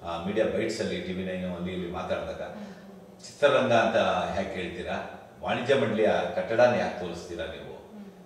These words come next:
Speaker 1: ವಾಣಿಜ್ಯ ಮಂಡಳಿಯಲ್ಲಿ ಏನಾದ್ರು drugs ಸಿಕ್ಕಿದ್ಯಾ? ಅಲ್ಲಿ drugs ಸೇವನೆ ಮಾಡಿದವ್ರು ಏನಾದ್ರು ವಾಣಿಜ್ಯ ಮಂಡಳಿಗೆ ಬಂದು ಗಲಾಟೆ ಮಾಡಿದಾರಾ? ಯಾಕೆ ವಾಣಿಜ್ಯ ಮಂಡಳಿ ತೋರಿಸ್ತೀರಾ? ವಾಣಿಜ್ಯ ಮಂಡಳಿ ಹೇಗೆ ಹೊಣೆ ಆಗುತ್ತೆ ಇದಕ್ಕೆ ಅಲ್ವಾ?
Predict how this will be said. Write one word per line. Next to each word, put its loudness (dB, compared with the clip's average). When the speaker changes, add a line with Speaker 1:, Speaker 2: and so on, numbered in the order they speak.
Speaker 1:
ವಾಣಿಜ್ಯ 2
ಮಂಡಳಿಯಲ್ಲಿ 0
ಏನಾದ್ರು -2
drugs -6
ಸಿಕ್ಕಿದ್ಯಾ? -8
ಅಲ್ಲಿ -2
drugs -4
ಸೇವನೆ 4
ಮಾಡಿದವ್ರು 4
ಏನಾದ್ರು 0
ವಾಣಿಜ್ಯ 0
ಮಂಡಳಿಗೆ -2
ಬಂದು -6
ಗಲಾಟೆ -2
ಮಾಡಿದಾರಾ? -4
ಯಾಕೆ 4
ವಾಣಿಜ್ಯ 4
ಮಂಡಳಿ 0
ತೋರಿಸ್ತೀರಾ? -6
ವಾಣಿಜ್ಯ 0
ಮಂಡಳಿ -2
ಹೇಗೆ 6
ಹೊಣೆ 4
ಆಗುತ್ತೆ 4
ಇದಕ್ಕೆ -4
ಅಲ್ವಾ? -6